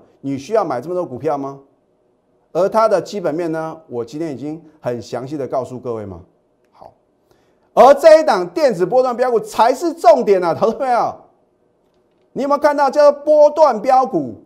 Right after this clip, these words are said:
就是说我们要赚大波段哦。老师，现在还有波段操作的股票吗？你看到美而快了，所以我们要复制美而快的飙涨模式嘛。好，将来会什么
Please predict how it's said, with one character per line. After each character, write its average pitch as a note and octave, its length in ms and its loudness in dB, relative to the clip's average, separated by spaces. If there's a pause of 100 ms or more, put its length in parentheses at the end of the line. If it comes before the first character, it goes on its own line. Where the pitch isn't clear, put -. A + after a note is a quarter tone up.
(280)
就 C#4 300 4
是 B3 240 -4
说 A#3 260 2
我 E3+ 160 0
们 E3 100 -4
要 G3+ 100 2
赚 G3 240 -2
大 E3+ 180 -2
波 D#3 160 -2
段 D#3 220 -6
哦。 A#2+ 180 -14 (800)
老 - 100 -14
师， F3 140 -16
现 F#3 260 -12
在 F#3+ 100 -4
还 D#3+ 120 -4
有 D#3 80 -2
波 F#3 180 -10
段 F3+ 160 -6
操 E3 160 -10
作 E3 100 -8
的 D3+ 60 -12
股 A2 140 -18
票 C3 200 -8
吗？ A#2+ 200 -14 (640)
你 B2 140 -12
看 F3 180 -8
到 E3+ 100 -6
美 A2+ 200 -10
而 A2 100 -10
快 B2+ 240 -6
了， A2+ 180 -12 (480)
所 G3+ 140 0
以 A3 40 6
我 G3+ 60 0
们 E3 140 -4
要 G#3 100 2
复 A3+ 220 -6
制 A3 160 -6
美 C#3 160 -6
而 C3+ 80 -6
快 F3 160 -4
的 D3 80 -4
飙 E3 300 -6
涨 A#2+ 160 -10
模 G#2+ 180 -14
式 B2 160 -18
嘛。 F#2 200 -16 (680)
好， - 240 -20 (880)
将 G3 260 0
来 D3 140 -2
会 E3 80 -2
什 C#3 120 -6
么 G2+ 160 -10